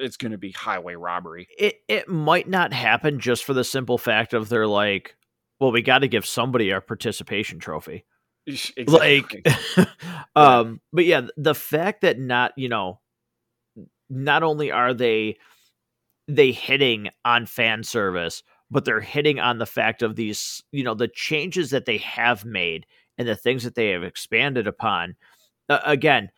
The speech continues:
Speaker 2: this is expanding upon, and this is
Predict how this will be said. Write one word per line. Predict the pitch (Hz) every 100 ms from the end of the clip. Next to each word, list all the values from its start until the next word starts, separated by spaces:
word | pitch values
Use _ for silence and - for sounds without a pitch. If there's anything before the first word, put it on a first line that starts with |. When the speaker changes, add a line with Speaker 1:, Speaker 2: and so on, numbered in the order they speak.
| _ _
Speaker 2:
this | 127 170 175
is | 226 180 -
expanding | 135 - - 123 127 156 160
upon, | 151 160 165 156
and | - 123 113
this | 113 120 - -
is | 123 113 110 104 101 - -